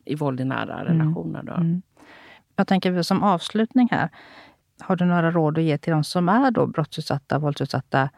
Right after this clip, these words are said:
Speaker 2: när de då söker kontakt med myndigheter? Nu ska man ju inte behöva som brottsutsatt då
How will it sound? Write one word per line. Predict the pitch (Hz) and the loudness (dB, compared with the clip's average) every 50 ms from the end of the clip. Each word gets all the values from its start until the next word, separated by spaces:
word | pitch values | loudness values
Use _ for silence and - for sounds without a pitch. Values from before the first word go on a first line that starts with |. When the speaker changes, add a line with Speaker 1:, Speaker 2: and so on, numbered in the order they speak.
| _ _ _ _ _ - | _ _ _ _ _ -2
Speaker 2:
när | 165 160 147 139 143 | 0 2 2 2 2
de | 147 143 131 131 123 - - _ _ _ _ _ _ | 2 2 2 2 0 -2 -6 _ _ _ _ _ _
då | - 135 117 | -2 0 0
söker | 120 - - - 156 135 131 131 _ _ - - 123 117 117 131 - - - _ _ _ _ - | 0 -4 -2 0 2 2 0 -2 _ _ -4 0 0 0 0 -2 -6 -12 -20 _ _ _ _ -4
kontakt | - 147 - - 135 127 - - - - | -4 -4 -2 -2 -4 -6 -6 -10 -2 0
med | 135 131 | 2 4
myndigheter? | 135 131 123 120 120 120 120 113 127 - - - - - - - - - | 4 4 2 2 2 0 0 -2 -4 -4 -2 -2 -2 -2 -2 -8 -18 -6
Nu | - 185 190 185 | 0 2 2 2
ska | - - - 214 185 170 170 | 0 0 2 4 4 6 6
man | 185 190 196 | 4 4 4
ju | 202 | 4
inte | 196 - - 147 | 2 2 0 0
behöva | 151 156 139 151 143 131 131 156 196 196 | 0 2 2 4 2 2 2 2 0 0
som | 185 - 190 180 | 0 0 0 0
brottsutsatt | 175 160 - - 135 - 120 123 - | 0 0 0 -2 -2 -2 -2 -2 0
då | - 139 131 | 0 0 0